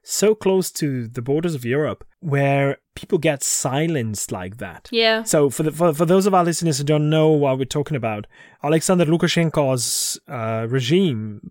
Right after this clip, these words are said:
Speaker 1: is really playing it rough as of late, because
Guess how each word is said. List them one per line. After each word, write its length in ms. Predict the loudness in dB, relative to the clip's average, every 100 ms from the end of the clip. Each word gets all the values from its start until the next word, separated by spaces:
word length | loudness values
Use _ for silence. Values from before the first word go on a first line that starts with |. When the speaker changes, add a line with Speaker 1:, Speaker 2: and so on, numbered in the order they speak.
| -14
Speaker 1:
is 460 | -10 -6 -6 -6 -10 -4
really 240 | 0 2 2
playing 280 | 2 2 2
it 100 | 0
rough 640 | 2 2 2 -4 -10 -14 -8 -4
as 180 | -2
of 160 | -2 -2
late, 440 | -2 -2 -6 -14 -16 -20 -20 _ _
because 460 | -2 0 -2 -2